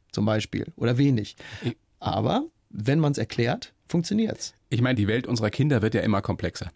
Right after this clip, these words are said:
Speaker 1: Ja.
Speaker 2: Das, das merken wir ja schon. Also, dass es einfach nicht mehr so ist wie vor zwanzig, dreißig Jahren. Was,
Speaker 1: Absolut.
Speaker 2: was, ich will's gar nicht werten, aber es ist einfach so.
Speaker 1: Ja.
Speaker 2: Kommunikation verändert sich.
Speaker 1: Ja.
Speaker 2: Was sind die Werte, von denen du sagst, die bleiben aber, und es ist mir wichtig, dass die bleiben würden?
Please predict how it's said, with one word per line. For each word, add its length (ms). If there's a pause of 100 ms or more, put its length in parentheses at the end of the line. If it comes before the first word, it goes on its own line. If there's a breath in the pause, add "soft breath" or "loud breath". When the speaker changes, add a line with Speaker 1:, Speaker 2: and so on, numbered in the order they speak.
Speaker 1:
Ja. 100
Speaker 2:
Das, 100
das 100
merken 320
wir 140
ja 120
schon. 300
Also, 180
dass 220
es 100
einfach 280
nicht 140
mehr 140
so 100
ist 200
wie 100
vor 160
zwanzig, 300
dreißig 340
Jahren. 280
Was, 280
Speaker 1:
Absolut. 300
Speaker 2:
was, 180
ich 140
will's 180
gar 120
nicht 120
werten, 160
aber 80
es 60
ist 140
einfach 260
so. 140
Speaker 1:
Ja. 100
Speaker 2:
Kommunikation 560
verändert 400
sich. 200 (100)
Speaker 1:
Ja. 180 (140 loud breath)
Speaker 2:
Was 140
sind 220
die 140
Werte, 400 (320 loud breath)
von 260
denen 240
du 160
sagst, 280
die 80
bleiben 360
aber, 220
und 100
es 140
ist 80
mir 140
wichtig, 260
dass 160
die 80
bleiben 300
würden? 260